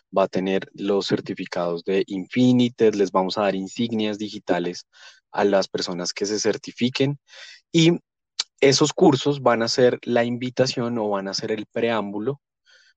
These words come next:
para, eh, una actividad que vamos a tener el veintitrés, que tal vez es el viernes, eh, el viernes del Campus Party, eh, que, en la que vamos a lanzar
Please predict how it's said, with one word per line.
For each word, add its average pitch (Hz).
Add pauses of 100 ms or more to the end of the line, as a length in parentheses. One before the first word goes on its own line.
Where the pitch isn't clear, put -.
(180)
para, 127
eh, 110
una 107
actividad 117
que -
vamos 110
a 120
tener 95
el 104
veintitrés, 98
que -
tal 98
vez 104
es 113
el 117
viernes, 110 (160)
eh, 98
el 98
viernes 98
del 113
Campus 98
Party, 113 (640)
eh, 98 (580)
que, -
en 117
la 113
que -
vamos 101
a 117
lanzar 107